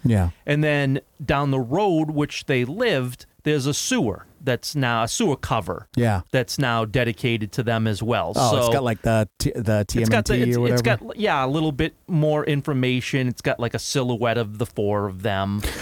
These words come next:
Speaker 1: Uh, that, that excites me because it's, it's one of those things where, you know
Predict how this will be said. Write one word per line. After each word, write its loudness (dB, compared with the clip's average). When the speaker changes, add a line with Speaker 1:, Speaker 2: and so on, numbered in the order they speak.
Speaker 1:
Uh, 2
that, 2
that 2
excites -2
me 0
because -2
it's, 0
it's -2
one 0
of -2
those 0
things 0
where, 2
you 0
know 2